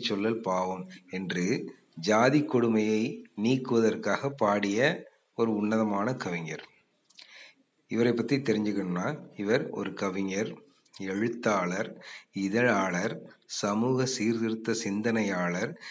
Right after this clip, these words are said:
விடுதலை போராட்ட வீரர் என பன்முக ஆற்றல் கொண்டவர் நமது பாரதி.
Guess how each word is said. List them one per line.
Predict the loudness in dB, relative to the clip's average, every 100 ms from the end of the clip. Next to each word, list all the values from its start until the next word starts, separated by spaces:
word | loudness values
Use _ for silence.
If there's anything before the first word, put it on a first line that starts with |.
| -18 -6
விடுதலை | 0 4 4 4
போராட்ட | 0 0 0 0 0 -2
வீரர் | 0 -2 -2 -6 -8
என | -6 -6
பன்முக | -6 -4 -2 0 0 2 0 0 -8 -18
ஆற்றல் | _ 0 0 2 0
கொண்டவர் | 0 -2 -2 -2 -4 -6 -12 _ _
நமது | -6 -2 -2 -2
பாரதி. | -2 -2 -4 -12